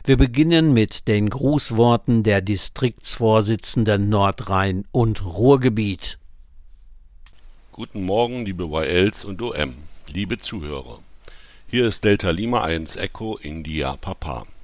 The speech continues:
Speaker 2: Wieder einmal neigt sich ein Jahr mit Rekordgeschwindigkeit dem Ende zu.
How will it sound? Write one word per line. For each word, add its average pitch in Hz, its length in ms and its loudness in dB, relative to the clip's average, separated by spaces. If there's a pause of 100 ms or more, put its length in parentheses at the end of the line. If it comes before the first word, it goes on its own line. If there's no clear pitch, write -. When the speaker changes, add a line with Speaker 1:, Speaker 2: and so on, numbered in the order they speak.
(1500)
Speaker 2:
Wieder 131 280 -4
einmal 104 420 -2
neigt 90 320 -4
sich 73 220 -10
ein 78 160 -8
Jahr 92 260 -4
mit 87 220 -8
Rekordgeschwindigkeit 90 1200 -10
dem 98 140 -8
Ende 76 340 -10
zu. - 200 -14